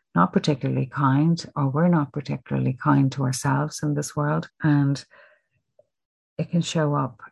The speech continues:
in how we feel about ourselves. It can show up in how much stress we're under,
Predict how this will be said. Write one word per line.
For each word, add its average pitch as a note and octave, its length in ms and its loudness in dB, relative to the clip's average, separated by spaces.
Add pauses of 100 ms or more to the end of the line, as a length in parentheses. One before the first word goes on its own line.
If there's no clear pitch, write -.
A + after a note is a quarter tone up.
in D3 280 -2
how C#3 400 -2
we C#3 180 -4
feel C#3+ 280 -2
about C3+ 260 -6
ourselves. F#3 560 0
It - 80 -8
can C#3 100 -4
show C#3 260 -2
up C3+ 200 -2
in C3+ 100 -2
how C#3 200 0
much C3+ 500 -2
stress - 520 -2
we're F3+ 140 2
under, E3 540 2